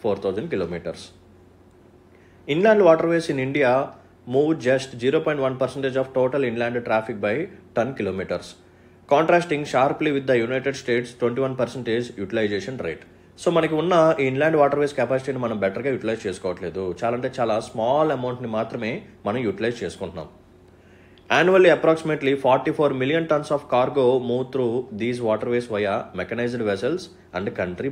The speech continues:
boats. ఓకేనా? So, ఇంత అమౌంట్ మనకి ట్రాన్స్‌పోర్టేషన్ అనేది జరుగుతుంది. Inland water transport in India is overseen by Inland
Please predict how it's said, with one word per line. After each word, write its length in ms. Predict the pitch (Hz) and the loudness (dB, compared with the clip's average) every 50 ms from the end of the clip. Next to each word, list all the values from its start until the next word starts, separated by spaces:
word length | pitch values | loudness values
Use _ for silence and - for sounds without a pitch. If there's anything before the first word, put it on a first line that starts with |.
| 127 - | -4 -2
boats. 260 | 85 80 80 - - - - - - - - - - - - | -4 -4 -4 -6 -14 -18 -18 -20 -20 -20 -20 -20 -16 -8 -8
ఓకేనా? 220 | 104 - 135 156 165 160 | -6 -4 -4 -4 -4 -2
So, 60 | - 117 107 107 | -2 0 0 0
ఇంత 140 | 107 110 110 117 107 104 | -2 -2 0 0 0 0
అమౌంట్ 320 | 110 120 123 131 127 139 170 226 - - 120 113 | 0 -2 -4 -4 -2 -2 -2 -2 -2 -6 -6 -6
మనకి 220 | 107 110 107 117 107 - | -4 -4 -4 -4 -4 -2
ట్రాన్స్‌పోర్టేషన్ 560 | 110 104 110 113 - - 113 107 104 110 117 101 | -2 -4 -4 -4 -4 -4 -2 -2 -4 -4 -4 -6
అనేది 200 | 98 98 123 151 151 | -6 -6 -6 -4 -4
జరుగుతుంది. 460 | 110 95 95 92 - 90 78 78 82 - - - - _ _ - - - _ _ - - - - - - - - - - - - - 131 | -4 -4 -4 -8 -10 -10 -10 -12 -14 -14 -16 -20 -20 _ _ -20 -20 -20 _ _ -20 -20 -20 -20 -20 -20 -20 -20 -20 -20 -14 -6 -4 0
Inland 300 | 151 175 180 180 180 175 160 | 4 4 4 6 4 4 4
water 220 | 151 151 151 151 147 - | 4 2 2 0 -2 0
transport 460 | 151 143 147 151 147 - - 170 170 160 147 | 0 0 0 0 -4 -2 0 0 2 2 0
in 60 | 127 123 123 | -2 -2 -2
India 200 | 123 135 147 165 160 143 | 0 0 2 2 2 0
is 100 | 127 120 117 110 | 0 0 2 2
overseen 380 | 117 127 131 123 - 135 131 127 120 | 2 2 0 0 -4 -6 -6 -2 0
by 80 | 117 117 127 123 120 110 | 0 0 0 0 -2 -4
Inland 300 | 110 117 123 123 123 127 | -4 -2 -2 -2 -2 0